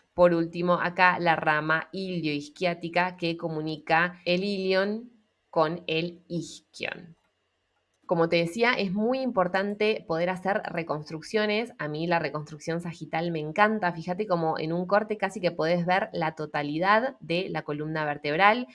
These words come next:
podés ver las apófisis espinosas, podés ver el conducto medular, podés ver los cuerpos vertebrales con su morfología conservada. Los cuerpos vertebrales tienen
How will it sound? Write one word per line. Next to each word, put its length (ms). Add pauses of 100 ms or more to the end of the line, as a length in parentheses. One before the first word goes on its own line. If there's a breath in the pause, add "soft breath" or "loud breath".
(160 loud breath)
podés 280
ver 240
las 320
apófisis 520
espinosas, 640 (100)
podés 300
ver 260
el 300
conducto 500
medular, 560 (380 loud breath)
podés 280
ver 220
los 160 (140)
cuerpos 420
vertebrales 720
con 160
su 100
morfología 640
conservada. 800 (260 loud breath)
Los 80
cuerpos 280
vertebrales 580
tienen 400